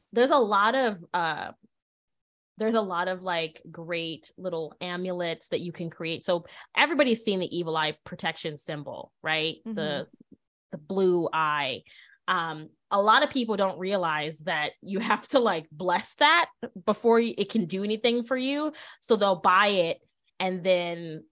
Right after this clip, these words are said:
Speaker 1: that's it. They're like, "Okay, it's gonna work now," right? So if you're looking to start a practice, right, or start doing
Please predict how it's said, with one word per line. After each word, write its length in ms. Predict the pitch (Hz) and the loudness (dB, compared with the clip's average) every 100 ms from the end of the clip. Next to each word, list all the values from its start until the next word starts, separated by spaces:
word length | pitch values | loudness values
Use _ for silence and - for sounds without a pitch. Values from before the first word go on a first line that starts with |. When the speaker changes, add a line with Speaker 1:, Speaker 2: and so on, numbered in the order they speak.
| _ _ _ _ _ _ - | _ _ _ _ _ _ 0
Speaker 1:
that's 300 | 202 202 - | 2 2 2
it. 220 | 208 156 | 0 2
They're 140 | 190 185 | 0 2
like, 200 | 160 160 | 2 0
"Okay, 220 | 220 226 | 4 4
it's 120 | 208 | 4
gonna 180 | - 202 | 4 4
work 260 | 190 202 - | 4 2 2
now," 260 | 175 127 - | -2 -2 -2
right? 300 | 190 202 208 | 2 2 2
So 200 | - 208 | 2 4
if 160 | 180 208 | 4 2
you're 260 | 233 226 - - _ _ - | 2 2 -2 -20 _ _ 2
looking 360 | 233 233 269 | 4 4 4
to 140 | - 220 | 2 -2
start 580 | 156 - - 196 208 - | -4 -4 2 4 4 2
a 60 | 185 | -4
practice, 680 | - 165 - 240 233 233 | -2 -2 -2 0 0 0
right, 240 | 214 190 175 | -2 -2 -2
or 120 | 170 | -6
start 400 | - 185 175 180 | -6 -4 -4 -4
doing 340 | 190 180 175 | -4 -4 -6